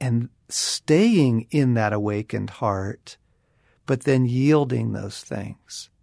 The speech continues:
Not a return to cynicism, not a return to resignation, or just, frankly, what we're doing is we're just playing it safe when we get ourselves busy.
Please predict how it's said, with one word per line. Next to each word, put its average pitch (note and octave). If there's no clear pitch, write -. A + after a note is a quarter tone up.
Not A2
a C#3+
return F3+
to A3+
cynicism, C3
not F#2+
a A2
return C3
to C#3
resignation, A#2+
or A2+
just, A#2
frankly, C#3
what B2+
we're B2
doing A2+
is F#2+
we're G#2+
just A#2+
playing B2
it F2
safe A2
when A2
we G#2
get A2
ourselves G#2
busy. A2